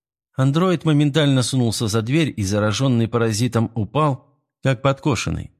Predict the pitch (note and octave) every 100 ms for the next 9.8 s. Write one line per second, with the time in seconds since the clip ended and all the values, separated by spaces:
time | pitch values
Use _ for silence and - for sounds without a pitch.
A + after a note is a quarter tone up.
0 | _ - C3+ A#2 A2+ - A2+ G2+ C#3 D#3
1 | A2 F#2+ F#2 G#2+ G2+ A2+ A#2 G#2+ G#2 F#2+
2 | F2+ G#2+ - G2+ F#2 G#2+ G2 F#2 F#2+ F#2+
3 | F#2 D2+ C2+ - _ _ _ _ _ _
4 | _ _ - G#2 G#2+ G2+ G2 G#2 C3 A2
5 | F#2+ F2 D#2 D2+ - - - E2 E2+ F#2
6 | E2+ F#2 F#2+ F2+ - _ _ _ F2 E2+
7 | - D#2+ D#2 F2 E2 - F2 F2+ F2 _
8 | _ _ _ _ A2 B2+ C#3+ E3 D3+ D3
9 | B2+ C3 A2+ G#2+ - D#2+ - F2+